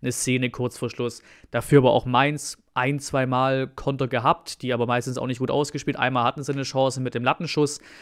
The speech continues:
äh, weiß auch nicht, wer das da war. Ähm, deswegen von mir auch von Chancen her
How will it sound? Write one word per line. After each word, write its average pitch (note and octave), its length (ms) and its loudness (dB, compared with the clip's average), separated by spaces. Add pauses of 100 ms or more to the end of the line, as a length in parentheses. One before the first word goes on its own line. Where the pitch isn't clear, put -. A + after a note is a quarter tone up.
(200)
äh, B2 80 0
weiß A#2+ 140 2
auch C3 80 -2
nicht, B2+ 100 -2
wer B2 80 0
das A#2+ 160 -2
da C3 240 2
war. B2 220 4 (280)
Ähm, A2+ 300 2
deswegen A#2 260 -2
von A#2 120 0
mir A#2+ 120 0
auch A2+ 140 -2
von A#2+ 160 -6
Chancen B2 420 0
her A#2 280 0